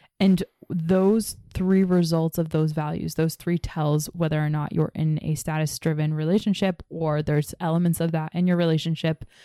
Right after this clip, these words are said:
and you wanna kinda nip it in the bud. See where there's excuses being practiced to spend time with others instead of time together.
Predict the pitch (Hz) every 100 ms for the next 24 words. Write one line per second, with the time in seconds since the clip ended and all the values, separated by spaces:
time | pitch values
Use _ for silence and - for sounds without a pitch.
0 | - _ - 170 156 156 160 156 156 160
1 | 160 151 165 170 143 - _ _ _ _
2 | _ - - 208 214 240 240 240 - 180
3 | 175 165 - - 180 - - 165 160 156
4 | 156 156 156 - - - - 180 - -
5 | - - _ - 170 - 170 160 165 165
6 | 165 - 160 151 156 160 - 156 151 147
7 | - 151 151 - 151 - -